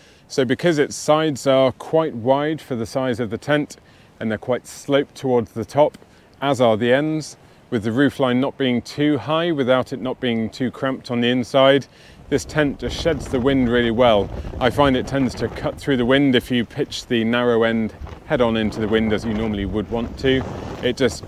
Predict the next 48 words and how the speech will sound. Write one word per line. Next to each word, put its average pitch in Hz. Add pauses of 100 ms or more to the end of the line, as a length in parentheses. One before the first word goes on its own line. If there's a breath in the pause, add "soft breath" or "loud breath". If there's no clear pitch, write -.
cuts -
through 143
the 120
wind 131
and 135
it's 135
actually 127
really 120
quiet. 123 (320 soft breath)
So -
the 120
shape 160
of 120
the 113
tent, 120
combined 147
with 120
the 113
fact 135
that 127
it 123
pitches 123
nice 131
and 110
taut 135
like 120
this, 131 (320 soft breath)
it 135
means 147
it 120
doesn't 127
flap 131
around 117
and 107
make 113
a 113
lot 113
of 104
noise 104
like 107
some 117
other 95
tents 101
do, 98 (240 soft breath)
including 117
my 98
Hilleberg 90
Solo. 90